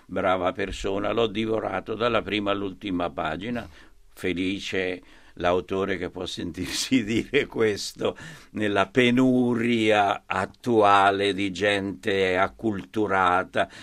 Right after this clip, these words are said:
di gente amante della lettura. Comunque io non penso a chi mi dovrà leggere, ma per me la scrittura è un bisogno quotidiano dell'anima.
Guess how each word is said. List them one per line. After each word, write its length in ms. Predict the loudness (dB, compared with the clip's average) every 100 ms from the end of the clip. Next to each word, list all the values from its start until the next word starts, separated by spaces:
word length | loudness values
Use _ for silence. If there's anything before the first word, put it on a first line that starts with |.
| -12
di 200 | -6 -4
gente 500 | 0 2 2 -2 0
amante 720 | 0 2 2 0 -4 -4 -4
della 300 | -2 -2 -2
lettura. 580 | -2 -4 -6 -6 -4 -4
Comunque 680 | -2 0 0 -2 -2 -4 -4 -10 -20 -20 -4
io 480 | 0 2 2 -2 -10 -8
non 360 | -4 0 0
penso 440 | 0 0 0 -4 -6
a 60 |
chi 180 | -4 -4
mi 120 | -2 0
dovrà 340 | 0 0 0
leggere, 600 | 0 -2 -2 -4 -4 -2
ma 300 | -2 -2 -6 _ _ _ _
per 260 | -2 -2
me 280 | -2 0 0
la 180 | 0 -2
scrittura 1200 | -4 -4 -2 -4 -6 -4 -2 -2 -2 -2 -2 -2 -6 _ _ _ _
è 340 | -2 2 2 2
un 320 | 0 2 2
bisogno 1000 | 0 -2 -2 -2 0 0 -2 -2 -2 -4 -8
quotidiano 1200 | 0 4 4 4 -2 -2 -2 0 0 0 -2 -6
dell'anima. 1040 | -4 -2 0 0 0 -2 -4 -4 -4 -4